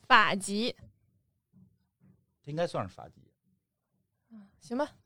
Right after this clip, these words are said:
Speaker 1: 我刚才咋说的？
Speaker 2: 你说他出生在地中海。
Speaker 1: 那这句话有什么不对呢？
Speaker 2: 那重新说，我得解释一下啊。
Speaker 1: 那我说他出生在地中海，不挺好的吗？他确实出生在地中海。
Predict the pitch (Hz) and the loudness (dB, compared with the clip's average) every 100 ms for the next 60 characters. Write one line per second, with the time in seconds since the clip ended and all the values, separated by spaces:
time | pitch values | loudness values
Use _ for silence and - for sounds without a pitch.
0 | _ - 269 269 262 - 208 202 - _ | _ -10 -6 -2 -4 -4 -6 -8 -12 _
1 | _ _ _ _ _ _ 104 131 123 139 | _ _ _ _ _ _ -6 -4 -4 0
2 | 127 120 117 107 113 107 - 90 - _ | 0 0 -2 -2 -2 -4 -10 -18 -20 _
3 | _ _ _ _ _ _ _ _ _ _ | _ _ _ _ _ _ _ _ _ _
4 | _ - 415 359 285 302 277 240 220 226 | _ -4 -2 -2 -2 2 2 2 0 -6
5 | 254 269 269 220 196 139 - 127 165 147 | -8 -6 -6 -6 -4 -4 -2 -2 -2 -2
6 | 113 123 320 - 127 - - 240 302 127 | -2 -2 -2 -2 -4 -4 -2 -2 -2 -2
7 | 127 104 95 87 80 - _ _ _ _ | 0 0 -2 -4 -14 -20 _ _ _ _
8 | - 605 453 359 427 440 427 392 392 320 | -2 2 2 0 -2 -2 -2 -2 -2 -2
9 | 349 339 320 254 214 180 - 254 269 277 | -2 -2 -2 -2 -4 -8 -20 -16 -12 -8
10 | 262 214 190 180 202 _ _ _ 359 440 | -6 -6 -6 -8 -12 _ _ _ -12 -8
11 | 311 254 262 233 226 220 202 196 | -8 -10 -10 -8 -8 -10 -12 -14